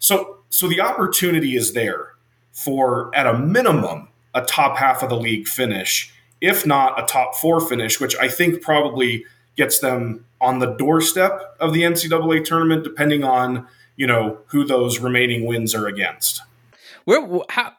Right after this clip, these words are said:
Speaker 2: I mean, that's a, uh, we're talking about this as sort of like a, a, a legitimate possibility. They're gonna be a bubble team, maybe for the vast majority of the season.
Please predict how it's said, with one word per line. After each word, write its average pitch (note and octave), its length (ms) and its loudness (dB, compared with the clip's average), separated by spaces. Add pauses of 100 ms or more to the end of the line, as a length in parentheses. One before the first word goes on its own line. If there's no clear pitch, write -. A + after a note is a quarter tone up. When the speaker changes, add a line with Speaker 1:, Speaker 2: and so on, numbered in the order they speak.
(220)
Speaker 2:
I D3 60 -4
mean, D#3+ 120 -2
that's F#3 240 -2
a, C#3+ 60 4
uh, A#2 560 2
we're C#3 100 0
talking A#3+ 280 0
about A2+ 240 2
this A2+ 200 -2
as G2+ 100 -4
sort A#2+ 160 2
of G#2+ 140 -2
like G2+ 260 0
a, G2 720 -2
a, - 40 -10
a F#2 300 -2
legitimate G#2+ 460 0
possibility. A#2 600 2
They're G#2 120 -2
gonna B2 300 0
be A#2 260 2
a A2 80 2
bubble A2 360 0
team, A#2 320 -2
maybe A2+ 240 0
for A#2 120 -8
the G#2+ 80 -6
vast A2 220 -2
majority A2 220 -4
of - 20 -10
the G#2+ 60 -12
season. A#2 440 -2